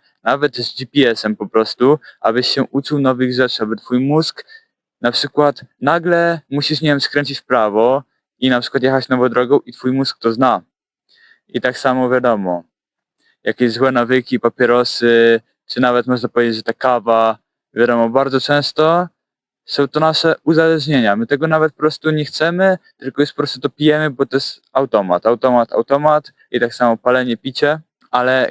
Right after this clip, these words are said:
dopiero gdy to wyeliminujesz i nagle się okaże, że ile ty czasu, ile ty na przykład pieniędzy oszczędzasz dzięki temu,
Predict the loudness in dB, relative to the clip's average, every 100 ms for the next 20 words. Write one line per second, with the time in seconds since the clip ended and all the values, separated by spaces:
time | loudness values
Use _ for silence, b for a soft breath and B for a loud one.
0 | -6 -8 -6 -2 0 0 -2 -2 0 2
1 | 0 0 -2 0 2 2 -2 -6 _ _
2 | _ -2 -2 0 -2 -2 0 0 2 0
3 | 2 0 -4 _ -2 0 0 -2 -4 -2
4 | -2 -6 -4 -2 -2 0 -2 -2 -8 -2
5 | 0 0 0 0 0 0 -2 -2 -2 -2
6 | -4 -6 -4 -2 0 -2